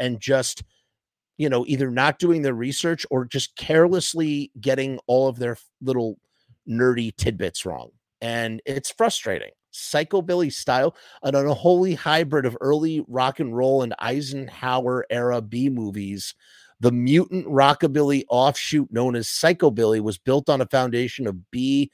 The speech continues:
movie horror and Elvis worship originally laid out by the Misfits. I, I mean, what?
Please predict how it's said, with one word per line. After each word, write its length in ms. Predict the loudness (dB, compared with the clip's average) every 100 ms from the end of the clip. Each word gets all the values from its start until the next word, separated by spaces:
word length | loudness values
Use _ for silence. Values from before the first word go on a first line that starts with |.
| _ _ _
movie 260 | -2 0 -2
horror 580 | 2 4 6 6 6 4
and 160 | 0 0
Elvis 360 | 4 4 2 -4
worship 420 | -4 -4 -4 -6 -4
originally 560 | -4 -4 -4 -4 -4
laid 240 | -2 0 2
out 220 | 0 0
by 160 | 0 -2
the 100 | -2
Misfits. 760 | -2 -2 -4 -8 -6 -8 -10 _ _ _ _ _ _ _ _ _ _ _ _ -6
I, 500 | -2 0 2 4 4
I 240 | 6 8 8
mean, 380 | 6 4 2 0
what? 640 | 4 8 10 8 2 -8